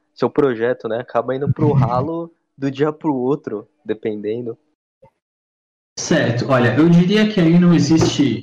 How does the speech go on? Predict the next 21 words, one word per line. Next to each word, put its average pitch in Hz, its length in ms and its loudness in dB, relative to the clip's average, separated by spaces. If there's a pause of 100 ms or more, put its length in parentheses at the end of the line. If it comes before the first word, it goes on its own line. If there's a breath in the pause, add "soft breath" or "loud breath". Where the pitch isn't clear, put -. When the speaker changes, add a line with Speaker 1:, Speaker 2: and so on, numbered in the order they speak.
Speaker 2:
é, 110 400 -4
nenhum 120 260 -8
milagre, 107 680 -6
você - 160 -18
tem 120 100 -12
que - 40 -12
estar 110 120 -8
sempre 117 280 -8
atento 113 440 -8
a - 40 -18
tudo 113 200 -8
o - 20 -10
que - 100 -14
tá 113 100 -6
acontecendo, 110 840 -8 (400 soft breath)
sempre 131 340 -2
se 117 120 -4
atualizando. 110 920 -2 (720)
É, 117 560 -2 (380)
de 120 120 -6
preferência, 165 680 -2